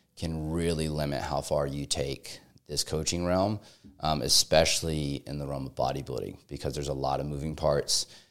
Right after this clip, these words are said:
and there's a lot of things happening, and there's a lot of risks that are taken within bodybuilding that require you to manage this well for a client to not put them in harm's way.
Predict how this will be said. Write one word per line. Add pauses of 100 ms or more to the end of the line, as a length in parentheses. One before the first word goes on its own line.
(140)
and
there's
a
lot
of
things
happening, (340)
and (360)
there's
a
lot
of
risks
that
are
taken
within
bodybuilding
that
require
you
to
manage
this
well
for
a
client
to
not
put
them
in
harm's
way.